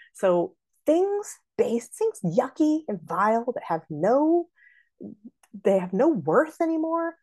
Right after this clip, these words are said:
Love, dumb Cupid, can transpose to form and dignity. So I think I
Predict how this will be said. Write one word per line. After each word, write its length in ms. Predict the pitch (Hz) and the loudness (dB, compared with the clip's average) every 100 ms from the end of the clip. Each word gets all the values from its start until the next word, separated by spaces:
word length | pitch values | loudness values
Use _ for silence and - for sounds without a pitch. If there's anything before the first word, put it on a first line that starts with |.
| - | -12
Love, 680 | 214 302 339 220 190 226 240 _ _ _ _ _ _ _ _ _ _ _ _ | -4 2 4 4 2 0 -6 _ _ _ _ _ _ _ _ _ _ _ _
dumb 200 | 226 269 | -4 -4
Cupid, 580 | 247 269 311 180 160 180 - _ _ _ _ _ _ | 0 2 4 4 2 0 -6 _ _ _ _ _ _
can 120 | - 202 | -4 0
transpose 880 | 240 214 - - 233 196 175 202 - _ _ _ _ _ _ _ _ _ - | 0 0 -2 4 6 6 2 -4 -12 _ _ _ _ _ _ _ _ _ -8
to 120 | 214 | -8
form 520 | - - 208 202 202 | -6 -2 0 0 -2
and 180 | 208 220 | -4 0
dignity. 400 | 262 208 165 160 | 0 0 -4 -6
So 160 | - 214 | -4 0
I 140 | 285 | 0
think 180 | 320 | 0
I 100 | 262 | 0